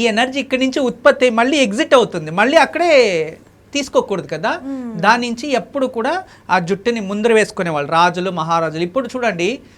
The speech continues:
Speaker 1: శిల్పకళా శాస్త్రం దీనికి ఆధారం. అన్నిటికీ ఆధారాలు ఉన్నాయి.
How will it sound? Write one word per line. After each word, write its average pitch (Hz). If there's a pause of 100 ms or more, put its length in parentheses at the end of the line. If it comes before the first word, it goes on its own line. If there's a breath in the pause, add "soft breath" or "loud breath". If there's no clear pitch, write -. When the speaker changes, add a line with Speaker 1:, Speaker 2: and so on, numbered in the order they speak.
(140 loud breath)
Speaker 1:
శిల్పకళా 262
శాస్త్రం 208
దీనికి 202
ఆధారం. 156 (600 soft breath)
అన్నిటికీ 269
ఆధారాలు 240
ఉన్నాయి. 139